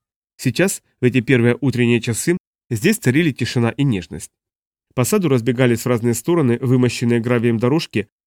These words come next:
обрамленные ровно подстриженными кустиками и изящно составленными композициями цветов на клумбах.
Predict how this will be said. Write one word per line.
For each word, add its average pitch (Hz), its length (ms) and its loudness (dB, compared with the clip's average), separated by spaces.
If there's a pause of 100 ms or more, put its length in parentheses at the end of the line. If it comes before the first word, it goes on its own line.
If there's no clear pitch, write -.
(120)
обрамленные 127 680 2
ровно 120 340 2
подстриженными 117 680 0
кустиками 110 640 -4 (180)
и 123 140 4
изящно 131 320 0
составленными 120 640 0
композициями 117 800 -2
цветов 135 460 -4
на 127 100 -2
клумбах. 87 540 -8